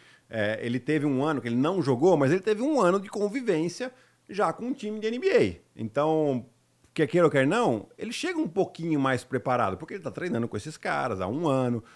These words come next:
o nível dele, é, melhora, m-, mesmo que ele ficou, sei lá, três, quatro meses sem treinar por causa da, da, da lesão que ele teve, ele treinou oito meses depois, né? Então isso, é, faz uma diferença. É um jogador que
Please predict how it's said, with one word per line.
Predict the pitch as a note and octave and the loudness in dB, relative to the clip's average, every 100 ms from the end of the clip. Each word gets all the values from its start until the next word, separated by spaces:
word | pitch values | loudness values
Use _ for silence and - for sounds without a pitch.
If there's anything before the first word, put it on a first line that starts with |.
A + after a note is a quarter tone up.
| _ | _
o | - | -8
nível | G#2+ G#2 G#2+ | -4 -2 -2
dele, | G#2 G2+ F2+ - - | -2 -2 -4 -6 -16
é, | - F2+ | -10 -6
melhora, | F#2+ C3 A#2+ B2 B2+ A#2+ G2 F2+ E2+ E2 E2+ | 0 4 6 8 8 8 6 2 0 -4 -6
m-, | F#2 G2+ - | -6 -8 -10
mesmo | G#2 A2+ A#2 | -4 -2 0
que | A2+ | -2
ele | G#2+ | -4
ficou, | G#2+ A#2 G2+ | -4 -6 -4
sei | B2+ | -4
lá, | G#2 | -4
três, | - A#2 B2 | -4 -4 -2
quatro | - A2+ A#2 | -4 -6 -4
meses | A#2 A2 | -4 -4
sem | B2 A2+ | -6 -4
treinar | A2+ A2+ A2 B2 A2 | -4 -2 0 2 2
por | - | 0
causa | G2+ A2 G#2+ | 0 2 2
da, | G#2+ | 0
da, | G2 | -2
da | F#2+ | -4
lesão | G#2 G#2 G#2+ | -4 -2 -4
que | G#2 | -6
ele | F#2 | -6
teve, | C3+ F#3+ A2 - _ _ _ _ | -4 -4 -6 -12 _ _ _ _
ele | - A#3 F#3 D#3 | -12 -6 -2 0
treinou | G#3+ A3 A3 F3+ | 4 6 6 6
oito | E3 F3 D4 | 4 2 0
meses | G3 G3 F2+ D#2 | 2 2 0 -4
depois, | G2 E2+ C2 - - _ - | -6 -6 -10 -14 -20 _ -12
né? | E2+ G2+ C3 | -4 -2 -2
Então | G2+ A2 B2+ | -2 -2 -2
isso, | C3 - F#3+ G3 D3+ - - _ - | -2 0 2 4 2 0 -8 _ -10
é, | F#2 F2+ F2+ - | -6 -4 -6 -2
faz | B2+ D#3 D#3+ | 2 2 2
uma | D3+ | 0
diferença. | C3 A#2+ A#2 B2+ F3+ - A3 _ _ _ _ _ _ _ _ | -2 -2 -2 -2 -4 -8 -12 _ _ _ _ _ _ _ _
É | D3+ | 0
um | E3 | 2
jogador | D3+ D#3 C#3+ C#3 C3 | 2 2 2 4 2
que | C3+ C3 G2+ | 0 -2 -2